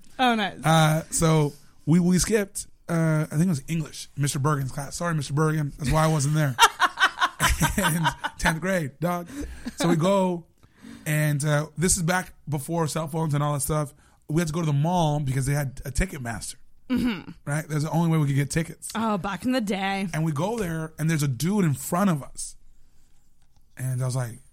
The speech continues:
Speaker 2: oh, and an old lady. There's an old, old white lady, and she wanted Chris Rock tickets too.
Speaker 1: Mm.
Speaker 2: And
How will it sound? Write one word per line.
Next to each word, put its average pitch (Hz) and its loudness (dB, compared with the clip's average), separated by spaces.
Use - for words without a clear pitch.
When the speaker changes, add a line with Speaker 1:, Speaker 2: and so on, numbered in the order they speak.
Speaker 2:
oh, 214 2
and 190 2
an 175 -2
old 185 2
lady. 190 0
There's 147 -2
an 175 -4
old, 214 2
old 214 4
white 208 2
lady, 160 4
and 165 6
she 208 4
wanted 196 6
Chris 185 2
Rock 180 2
tickets 170 0
too. 185 0
Speaker 1:
Mm. 180 -4
Speaker 2:
And - -16